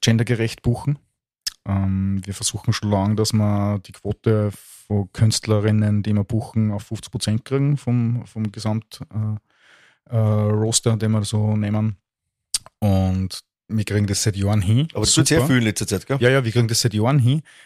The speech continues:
Speaker 1: Bei der Partystage haben wir, haben wir aber nie drauf geachtet. Ähm, und da achten wir jetzt da drauf, versuchen wir jetzt da ein bisschen mehr Augenmerk drauf zu legen. Äh,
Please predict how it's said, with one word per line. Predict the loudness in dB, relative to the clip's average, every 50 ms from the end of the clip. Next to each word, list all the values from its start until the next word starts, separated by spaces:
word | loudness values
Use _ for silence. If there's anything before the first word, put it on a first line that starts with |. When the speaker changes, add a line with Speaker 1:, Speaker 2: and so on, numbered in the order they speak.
| _ _ _ _ -12 -12 -12 -2
Speaker 1:
Bei | 0 0
der | 0 2
Partystage | 0 0 -2 -2 -2 -2 -2 0 2 0 2 0 0 2
haben | 2 2 4 4
wir, | 4 2 2 0 -4 -6
haben | -4 0 0 2 2
wir | 2 0
aber | 0 -2 -4 -4
nie | -2 -2 -2 0 0 0
drauf | 0 -2 -2 -2 -4 -6
geachtet. | -6 -6 -6 -6 -6 -6 -6 -6 -10 -20 -20 _ _
Ähm, | -4 -2 0 0 2 2 0 0 0 -2 -2
und | -4 -6 -6 -6 -6 _
da | -2 0
achten | 0 0 0 -2 0 0
wir | 0 0
jetzt | 0 -2 -4
da | -6 -6
drauf, | -6 -2 0 0 -2 -2
versuchen | -6 -12 -14 -8 -8 -8 -4 -2 -2
wir | -2
jetzt | -2 -2 -4
da | -4 -4
ein | -4
bisschen | -6 -4 -2 -2 -2
mehr | -2 -2 -4 -6
Augenmerk | -4 -4 -2 -2 -2 -4 -6
drauf | -8 -10 -10
zu | -6 -6 -6
legen. | -6 -6 -8 -8 -12 -20 -20 -20 -20 -20 _
Äh, | _ -2 0 0 2 0